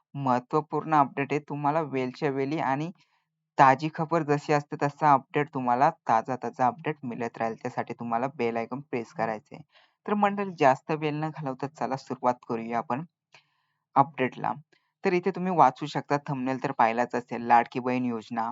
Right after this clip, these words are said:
मे महिन्याचा हप्ता, तारीख झाली फिक्स, या दिवशी मिळणार पैसे. तर कधी पे-, पैसे मिळणार ते चला जाणून घेऊया. तर इथे एक ऑफिशियल अपडेट लीक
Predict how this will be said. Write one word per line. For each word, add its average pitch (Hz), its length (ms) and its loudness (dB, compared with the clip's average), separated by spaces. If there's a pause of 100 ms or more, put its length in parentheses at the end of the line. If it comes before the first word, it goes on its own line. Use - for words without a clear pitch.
(100)
मे 127 180 -2
महिन्याचा 120 500 -6
हप्ता, 120 400 -2
तारीख 117 380 -2 (200)
झाली 120 180 -10
फिक्स, - 420 -14 (300)
या 131 100 2
दिवशी 123 300 -8
मिळणार 120 340 -2
पैसे. - 360 -12 (420)
तर 196 60 -8
कधी 165 320 0
पे-, 156 240 -4 (140)
पैसे 135 280 -4
मिळणार 127 340 -2
ते 127 180 -8
चला 120 280 -4
जाणून 113 320 -10
घेऊया. 117 180 -8 (500)
तर 170 80 -2
इथे 180 260 -2
एक 175 160 -6
ऑफिशियल 147 400 -4
अपडेट 135 380 0
लीक 123 220 -6